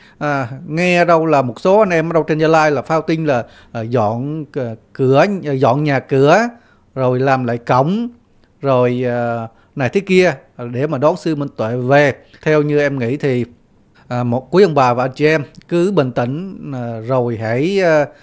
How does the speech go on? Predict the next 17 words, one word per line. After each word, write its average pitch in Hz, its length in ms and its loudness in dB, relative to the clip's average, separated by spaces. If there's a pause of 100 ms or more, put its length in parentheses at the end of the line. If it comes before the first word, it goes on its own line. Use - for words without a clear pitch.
(160)
từ 139 140 2
từ 135 260 4
kiểm 135 240 -4
chứng 196 380 -2 (140)
cái 185 100 -8
thông 147 200 -6
tin 151 200 -2
đó 151 200 4
cho 165 140 -4
nó 156 100 -4
chính 196 200 -10
xác, 220 280 2 (480)
chứ 180 120 -2
đừng 135 220 0
có 170 120 0
vội 123 240 0
vã 127 360 2